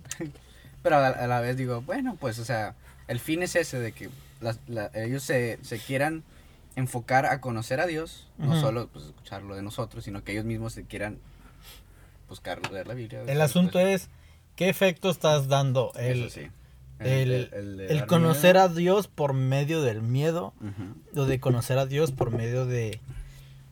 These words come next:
Speaker 2: de la satisfacción de conocer a Dios.
Speaker 1: Ujú.
Speaker 2: Eh, y ahí ese es el, es el detalle.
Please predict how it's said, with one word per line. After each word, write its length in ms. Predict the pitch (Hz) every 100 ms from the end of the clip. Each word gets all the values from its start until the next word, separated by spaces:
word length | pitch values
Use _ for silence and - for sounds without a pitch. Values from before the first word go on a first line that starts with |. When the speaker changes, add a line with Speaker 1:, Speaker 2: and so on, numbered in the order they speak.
| - - - - -
Speaker 2:
de 160 | 127
la 180 | 131 135
satisfacción 800 | 127 127 135 135 143 120 - 190
de 80 | 190
conocer 380 | 160 143 123 131
a 60 | 120
Dios. 340 | 104 71 -
Speaker 1:
Ujú. 180 | 98 101 - - _ _ -
Speaker 2:
Eh, 520 | 107 107 107 104 - 110
y 60 |
ahí 240 | 110 113 120
ese 180 | 117 117
es 140 | -
el, 260 | 117 101 87
es 220 | 104 -
el 80 | 113
detalle. 400 | 113 - 98 95